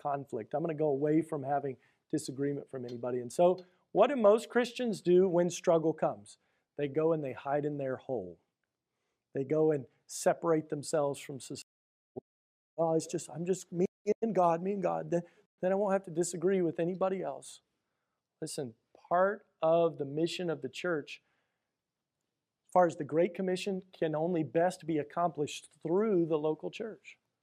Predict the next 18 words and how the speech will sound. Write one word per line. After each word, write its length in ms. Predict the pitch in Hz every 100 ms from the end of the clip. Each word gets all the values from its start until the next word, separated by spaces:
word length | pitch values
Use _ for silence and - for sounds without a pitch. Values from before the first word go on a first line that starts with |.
| _ _ _ _
A 60 | 156
lot 220 | 185 269
of, 100 | 285
I 100 | 240
meet 220 | 285 254 -
Christians 440 | 254 247 254 233
all 160 | 247 254
the 100 | 233
time. 400 | 247 262 156 104 _ _ _ _ -
And 100 | 220
as 120 | 190
far 220 | - 170
as 100 | 202
I 80 | 247
know, 160 | 269 285
they're 140 | 269
believers. 520 | 262 294 311 190 131
I, 160 | 156